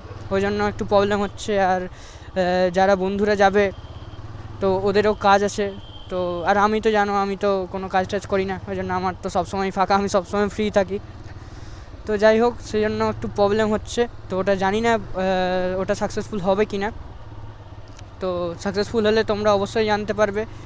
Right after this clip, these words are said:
আর গেলে bike নিয়ে যাবো, but এই দু তিন দিনের মধ্যে যেটা যাচ্ছি, ওটা আমরা যাচ্ছি, আহ, ট্রেনে, by train। তো ওটার video আসতেই চলেছে কিছুদিনের মধ্যেই।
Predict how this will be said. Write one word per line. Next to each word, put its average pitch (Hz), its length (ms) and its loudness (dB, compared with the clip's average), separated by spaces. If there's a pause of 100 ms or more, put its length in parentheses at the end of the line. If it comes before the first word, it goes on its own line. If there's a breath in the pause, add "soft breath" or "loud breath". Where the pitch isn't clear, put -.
(220 loud breath)
আর 175 300 2
গেলে 196 240 4
bike 196 260 6
নিয়ে 214 240 0
যাবো, 202 280 4
but 202 240 4
এই 190 260 6
দু 208 160 0
তিন 233 140 0
দিনের 240 160 2
মধ্যে 233 220 0
যেটা 233 200 4
যাচ্ছি, 233 240 2
ওটা 214 260 6
আমরা 214 160 2
যাচ্ছি, 214 460 0
আহ, 190 1040 0
ট্রেনে, 214 320 4 (100)
by 190 220 4
train। 214 280 2 (600)
তো 180 340 -2 (220)
ওটার 196 260 6
video 214 260 6
আসতেই 208 320 4
চলেছে 214 320 0
কিছুদিনের 208 460 0
মধ্যেই। 202 380 0